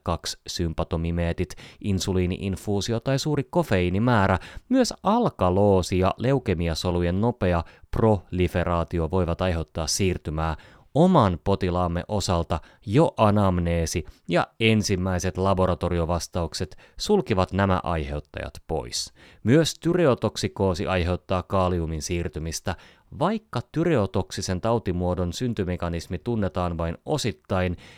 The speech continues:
lisää hypertyreoosi ainakin solujen natrium-kalium-A T P aasin aktiivisuutta. Potilaalle tehtiin perinnöllisyyslääketieteen klinikassa jaksoittaisen halvauksen geenipaneeli,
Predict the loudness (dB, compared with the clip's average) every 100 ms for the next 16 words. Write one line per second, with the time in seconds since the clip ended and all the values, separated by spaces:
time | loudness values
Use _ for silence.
0 | -10 -6 -2 2 2 0 2 2 0 -2
1 | 0 2 0 -2 -4 -4 -2 -4 -6 -4
2 | -2 0 2 0 -2 -8 -14 -4 -2 -2
3 | -2 -2 0 0 0 0 -2 -6 -6 -6
4 | -6 -6 -6 -6 -6 -8 -12 _ _ -8
5 | -4 -4 -6 -8 -8 -10 -12 -12 -12 -10
6 | -10 -10 -12 -20 -16 -16 -16 -20 -20 -20
7 | -10 -2 -2 2 2 0 -2 2 2 2
8 | -2 -2 0 2 2 2 2 0 -2 -2
9 | -2 -4 -6 -6 -6 -6 -8 -6 -4 -4
10 | -6 -6 -6 -6 -6 -6 -10 -8 -6 -6
11 | -6 -6 -4 -4 -6 -8 -8 -6 -6 -4
12 | -2 0 0 0